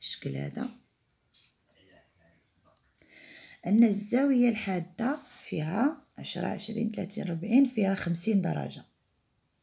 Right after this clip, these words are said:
إذن خمسين درجة، والزاوية القائمة فيها تسعين درجة. إذن الزاوية الحادة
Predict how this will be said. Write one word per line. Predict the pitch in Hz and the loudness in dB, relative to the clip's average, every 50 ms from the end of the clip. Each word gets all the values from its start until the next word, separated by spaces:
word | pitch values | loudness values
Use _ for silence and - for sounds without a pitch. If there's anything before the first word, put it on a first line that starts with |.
| _ _ _ _ _ _ _ _ _ _ _ _ _ _ _ _ - | _ _ _ _ _ _ _ _ _ _ _ _ _ _ _ _ -6
إذن | 143 151 151 147 | -2 -2 -2 -2
خمسين | 147 - 165 147 - - 185 185 185 | -2 -4 -2 -2 0 2 2 2 2
درجة، | 170 156 143 135 131 120 - - 202 247 269 - - - - - - - - - _ - | 2 2 0 -2 -4 -6 -6 -4 -4 -2 -4 -4 -8 -14 -20 -20 -20 -20 -20 -20 _ 0
والزاوية | 196 165 160 160 175 190 196 196 196 202 185 | 2 4 4 4 4 4 4 4 4 4 2
القائمة | 175 - - 160 160 - - 180 185 220 240 | 0 -2 -2 -4 -4 -2 -2 -2 0 0 0
فيها | 247 - - 220 175 170 - - - - - - - - | 0 2 0 0 0 2 0 -2 -2 -6 -10 -12 -2 0
تسعين | - - - - 185 180 | 0 2 2 0 -2 -4
درجة. | 170 170 165 156 143 - - - - - - - - - - _ - | -2 -4 -4 -4 -4 -8 -10 -12 -16 -20 -20 -20 -20 -20 -18 _ 0
إذن | 208 170 185 185 | 2 4 4 4
الزاوية | 180 165 143 139 - 175 190 202 180 170 165 160 151 143 - - _ - | 2 2 0 0 2 2 2 2 2 2 2 0 0 -2 -6 -8 _ -12
الحادة | 147 - - - 170 165 156 151 - - - 202 262 311 - | -10 -8 -6 -4 -2 -2 -2 -2 -6 -4 -2 0 0 0 -2